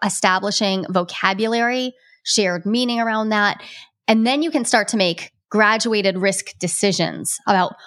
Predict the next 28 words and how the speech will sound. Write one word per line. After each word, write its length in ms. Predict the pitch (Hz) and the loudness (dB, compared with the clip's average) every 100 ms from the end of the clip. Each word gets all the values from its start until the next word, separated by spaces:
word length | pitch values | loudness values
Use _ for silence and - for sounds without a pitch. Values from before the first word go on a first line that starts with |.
| - | -2
what 200 | 262 311 | 0 2
vocabulary 720 | 311 302 269 233 233 226 226 | 0 0 -2 0 0 0 0
are 80 | 220 | -2
you 120 | 208 | -2
going 180 | 190 208 | -2 -4
to 120 | - | -2
use 340 | 214 302 381 294 | 0 0 0 0
in 80 | 170 | -2
the 80 | |
world? 380 | 160 156 - - - | 0 -2 -2 -8 -6
What 220 | - 269 285 | 2 2 2
will 120 | 262 | -2
help 320 | - 240 233 | 0 -2 -2
you 120 | 233 | -4
feel 300 | 220 202 180 - | 0 0 0 0
out 420 | 233 294 349 - - | 0 0 -4 -6 -2
and 260 | 262 254 233 | 0 0 0
safe 300 | 311 240 - | 0 -2 -4
at 80 | - | -6
the 80 | |
same 260 | 202 202 196 | -2 -2 -2
time, 540 | 196 277 220 185 175 175 - - _ - | -4 -2 0 0 -2 -6 -14 -20 _ -2
depending 440 | 214 214 196 190 | 0 2 2 2
on 140 | 180 180 | 2 2
what 160 | 180 196 | 0 0
your 140 | 180 | -2
situation 580 | - 175 170 175 - 160 | -2 -2 0 0 0 -2
is. 400 | - - - | -4 -6 -8